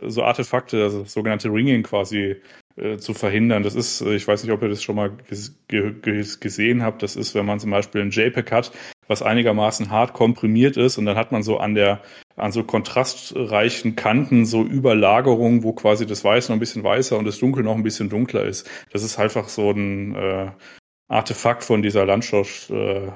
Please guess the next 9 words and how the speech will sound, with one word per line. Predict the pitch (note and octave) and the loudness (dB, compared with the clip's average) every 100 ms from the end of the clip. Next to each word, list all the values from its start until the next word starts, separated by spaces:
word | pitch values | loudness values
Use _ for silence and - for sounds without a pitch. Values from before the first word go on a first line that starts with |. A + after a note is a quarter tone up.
| - | -6
Nachschärfungsgeschichte | G#2 G#2+ - G2+ G2+ G2 - G2+ G#2 - B2 A#2+ | -2 -2 0 0 -2 -6 -8 -6 -6 -2 -4 -2
oder, | G2 F#2 G2+ _ | -2 -2 -8 _
ja, | G#2+ G#2 - _ _ _ _ | -18 -18 -20 _ _ _ _
oder | G#2 F#2 | -8 -6
dieser, | G2+ G2+ G2+ G2+ | -6 -8 -8 -12
äh, | G#2 G2+ G#2 _ _ | -10 -10 -12 _ _
ja, | - - | -16 -14
Lanczos | - G#2 G#2+ - | -4 -4 -2 -4
Bearbeitung. | - G#2+ A2+ F#2+ - G#2+ | -2 0 2 0 -2 -8